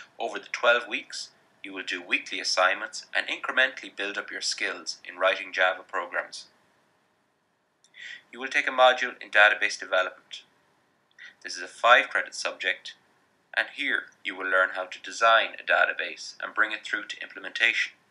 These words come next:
You will take a module in software engineering. This is also a five credit subject,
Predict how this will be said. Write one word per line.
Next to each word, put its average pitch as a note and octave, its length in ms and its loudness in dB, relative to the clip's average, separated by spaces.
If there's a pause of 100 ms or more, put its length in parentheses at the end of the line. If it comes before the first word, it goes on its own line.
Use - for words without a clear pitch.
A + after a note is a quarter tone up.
(2000)
You C3 80 -14
will D#3 60 -10
take D#3+ 180 -2
a - 20 -2
module C3 500 6
in G#2+ 60 -12
software A2 460 2
engineering. G2+ 480 -2 (920)
This - 140 -12
is G2 100 -8
also B2+ 320 2
a - 60 -10
five F2 340 2
credit F2 300 0
subject, - 560 -4